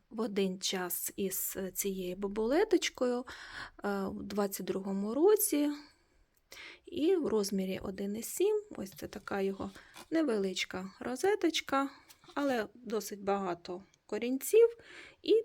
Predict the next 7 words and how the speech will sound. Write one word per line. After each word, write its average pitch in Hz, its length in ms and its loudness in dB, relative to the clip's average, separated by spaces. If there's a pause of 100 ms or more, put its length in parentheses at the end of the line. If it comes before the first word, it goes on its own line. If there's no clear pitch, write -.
перші 247 460 2
три 196 400 -2 (220)
квіточки. 175 760 -6 (1120)
Тоже, 175 380 0 (360)
також 190 540 -2 (220)
така 190 320 -8
красунька. 170 880 -4